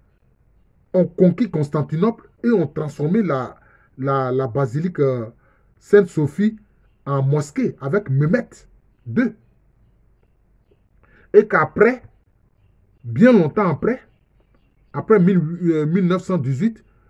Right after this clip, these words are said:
euh, comment on appelle ça, Atatürk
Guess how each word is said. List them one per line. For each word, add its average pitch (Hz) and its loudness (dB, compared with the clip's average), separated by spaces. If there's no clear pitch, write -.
euh, 135 -4
comment 180 -8
on 151 -6
appelle 139 -4
ça, 117 -8
Atatürk 165 -2